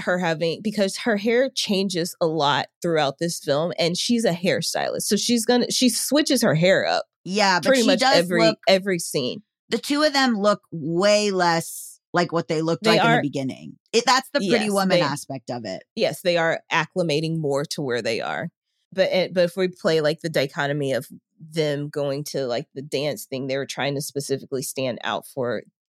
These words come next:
Speaker 1: the dance
Speaker 2: In the
Speaker 1: thing,
Speaker 2: club.
Speaker 1: but
Speaker 2: Oh, oh, oh.
Speaker 1: Yeah.
Speaker 2: Not in the club. In the audition.
Speaker 1: Not in the club when they, for the
Speaker 2: Right,
Speaker 1: audition.
Speaker 2: right, right.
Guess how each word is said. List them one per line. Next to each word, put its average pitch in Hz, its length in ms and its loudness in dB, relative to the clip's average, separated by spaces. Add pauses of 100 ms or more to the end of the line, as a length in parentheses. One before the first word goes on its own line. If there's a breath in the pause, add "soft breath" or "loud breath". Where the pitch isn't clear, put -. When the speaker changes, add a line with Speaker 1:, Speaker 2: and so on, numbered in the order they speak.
(300)
Speaker 1:
the 151 80 -4
dance 135 600 -10 (400)
Speaker 2:
In 202 120 2
the 196 60 2
Speaker 1:
thing, - 80 -8
Speaker 2:
club. 160 300 2
Speaker 1:
but 117 160 -2
Speaker 2:
Oh, 240 320 6
oh, 233 240 4
oh. 214 240 4
Speaker 1:
Yeah. - 180 4 (160)
Speaker 2:
Not 208 240 2
in 202 60 -2
the 190 80 0
club. 135 380 -4 (120)
In 185 280 -2
the 180 180 2
audition. 175 320 2
Speaker 1:
Not 185 140 4
in 175 60 0
the 175 120 0
club 143 280 0
when 156 160 -2
they, 147 220 -4
for 180 140 0
the 156 160 -2
Speaker 2:
Right, 117 120 2
Speaker 1:
audition. 127 380 -4
Speaker 2:
right, 110 240 -6
right. 67 260 -14